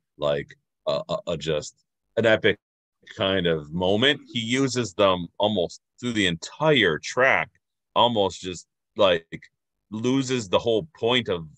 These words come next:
using them, just becomes annoying. He's a talented vocalist, but he just isn't capturing the emotion or feeling, uh, but it just feels overused.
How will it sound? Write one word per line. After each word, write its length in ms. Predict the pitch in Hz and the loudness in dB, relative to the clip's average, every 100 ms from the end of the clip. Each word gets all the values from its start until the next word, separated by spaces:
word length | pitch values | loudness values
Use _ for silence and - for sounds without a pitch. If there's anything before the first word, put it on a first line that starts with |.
| _ | _
using 380 | 87 92 87 87 | -8 -6 -4 -2
them, 240 | 87 85 | -2 -2
just 240 | 80 92 - | -4 -6 -8
becomes 320 | 80 98 87 | -6 -4 -4
annoying. 540 | 82 95 98 85 80 78 - _ | -2 0 2 2 -2 -6 -16 _
He's 140 | 98 92 | -6 -6
a 40 | |
talented 380 | 131 127 123 90 | 0 2 2 0
vocalist, 460 | 104 117 98 87 - | 0 0 0 -2 -2
but 280 | 95 87 82 | 0 2 0
he 120 | 95 | -6
just 240 | 92 104 - _ | -10 -10 -10 _
isn't 300 | 101 113 120 | -6 -6 -6
capturing 520 | - 95 104 107 95 90 | -4 -4 -2 -2 -2 -2
the 100 | 87 | -2
emotion 420 | 82 90 - 87 | 0 -2 -4 -8
or 60 | |
feeling, 500 | 80 - 90 87 85 - - - - | -8 -2 -2 0 -4 -8 -20 -14 0
uh, 400 | 85 82 76 - 87 | 2 4 2 0 -4
but 120 | 92 | -6
it 40 | 87 | -4
just 160 | 85 | -4
feels 180 | 101 85 | -2 0
overused. 680 | 85 90 85 82 80 73 | 0 -2 -2 -2 -2 -6